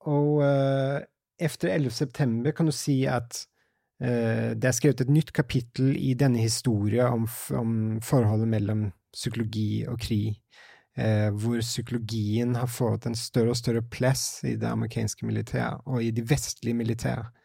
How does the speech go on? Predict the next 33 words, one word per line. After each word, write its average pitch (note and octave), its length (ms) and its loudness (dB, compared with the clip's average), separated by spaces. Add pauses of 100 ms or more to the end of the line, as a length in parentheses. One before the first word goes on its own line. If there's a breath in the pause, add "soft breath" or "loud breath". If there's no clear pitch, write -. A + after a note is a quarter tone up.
(400 loud breath)
eh, G#2+ 540 2
mer A2 340 2 (120)
generelt. A#2+ 600 -4 (640 soft breath)
Ehm, A2+ 640 -2 (120)
og, B2 420 0
ehm, A2+ 400 -4 (380 soft breath)
hvor A#2 180 -2
man B2+ 180 2
også A2+ 260 -2
har A#2+ 200 -2 (440)
mer C3 220 4
og C#3 60 4
mer B2 300 4 (640)
er C3 40 -6
begynt A#2 340 0
å B2 80 0
bruke A#2 240 4
psykologi A#2 800 -4
i A#2+ 320 -2 (100)
treningen A#2 800 0
av B2+ 80 -2
soldaterne A2+ 640 -2
også. - 400 -4 (340 loud breath)
Ikke C3+ 200 0 (100)
kun C#3 340 2
i C3 60 2
behandling A#2+ 720 0
efter - 360 -6
krig, A2+ 260 -4
men A2+ 140 -4
også A2 300 -6
i A#2+ 100 -6
forberedelsen G#2 1080 -4